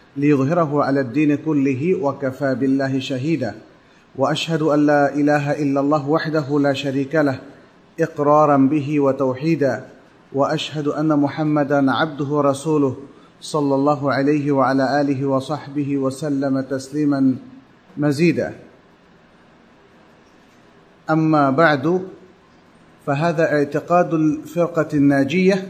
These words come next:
المنصورة إلى قيام الساعة، أهل السنة والجماعة، وهو الإيمان بالله وملائكته وكتبه ورسله والبعث بعد الموت،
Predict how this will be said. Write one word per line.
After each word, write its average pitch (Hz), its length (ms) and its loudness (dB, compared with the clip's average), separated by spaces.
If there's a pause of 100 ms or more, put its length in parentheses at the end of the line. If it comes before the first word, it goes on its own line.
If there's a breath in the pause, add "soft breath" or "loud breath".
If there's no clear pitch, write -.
(200)
المنصورة 143 880 0
إلى 143 140 -2
قيام 151 380 2
الساعة، 131 540 2 (1120)
أهل 143 240 0
السنة 151 500 0
والجماعة، 139 720 2 (880)
وهو 143 260 2
الإيمان 147 540 2
بالله 147 640 0
وملائكته 135 1160 0 (140)
وكتبه 139 1080 -4
ورسله 139 880 -4
والبعث 131 480 -2
بعد 135 300 -6
الموت، 135 640 -2